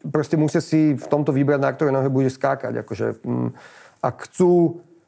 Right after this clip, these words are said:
eh, naozaj úprimne moc aj možno kritizovať alebo mať nejaké ná-, na-, nároky na naše mesto, nech splnia tú jedinú vec, ktoré, ktoré mesto od nich v tom, v tom, eh, v tom finančnom, v tej,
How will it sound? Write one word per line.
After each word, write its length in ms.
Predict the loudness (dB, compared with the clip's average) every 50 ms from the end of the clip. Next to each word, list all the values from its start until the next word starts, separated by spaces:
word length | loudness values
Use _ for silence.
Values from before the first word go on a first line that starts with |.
| _ _ _
eh, 80 | -2 0
naozaj 560 | 0 2 2 2 4 4 4 4 4 4 4
úprimne 800 | 4 2 2 2 2 2 4 2 2 2 2 0 -2 -4 -8 -18 _ _ -2
moc 580 | 0 2 2 4 4 4 4 2 2 -2 -4 -4
aj 140 | -2 0 0
možno 240 | 2 2 0 0 0
kritizovať 560 | 0 -2 0 0 2 2 2 2 2 2 2
alebo 160 | 0 0 0
mať 180 | 0 0 0 2 0 0
nejaké 140 | 0 0 -2 -2
ná-, 400 | 0 0 0 0 0 0 -2 -2 -4
na-, 240 | -4 -2 -2 0 0
nároky 320 | 0 0 -2 -2 -2 -2
na 80 | 0 0 0
naše 180 | 0 -2 -2 -2
mesto, 480 | -2 -2 -4 -2 -2 0 0 -2 -4 -12 -20 _ _ _
nech 140 | -4 -2 -2
splnia 240 | -2 -2 0 0 0 2
tú 100 | 0 0
jedinú 240 | 2 2 2 2 2
vec, 160 | 0 0 -2
ktoré, 300 | -2 -2 -2 0 0 0 -2 -2 -4 -4 -4 -2
ktoré 140 | -2 -2 0
mesto 320 | 0 -2 -2 -2 -2 -2
od 80 | 0 0
nich 160 | 0 -2 -2 -4 -12 -20 -20 _ _
v 140 | _ -20 -6 _
tom, 380 | 0 0 0 0 -2 -4 -6 -12 -20 _
v 80 | _ _
tom, 260 | -2 -2 0 0 0
eh, 300 | 0 2 2 2 0 -2 0
v 40 | 0
tom 100 | -2 0
finančnom, 480 | 2 2 2 2 2 2 0 0 0 0 -2 -2
v 40 | 0 0
tej, 80 | 0